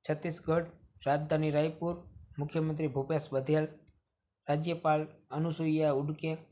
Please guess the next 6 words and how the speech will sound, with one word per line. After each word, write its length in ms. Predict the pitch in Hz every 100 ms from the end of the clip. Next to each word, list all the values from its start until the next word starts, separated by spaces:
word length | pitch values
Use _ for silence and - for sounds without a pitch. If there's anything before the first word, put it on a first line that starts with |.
| _ -
વિધાનસભાની 580 | 139 160 151 151 151 151
બેઠકો 440 | 147 147 147 143
નેવું, 480 | 135 147 151 - - - _ _ _ _ -
લોકસભાની 520 | 147 151 156 151 151
બેઠકો 380 | 151 147 147 151
અગિયાર 440 | 135 147 151 151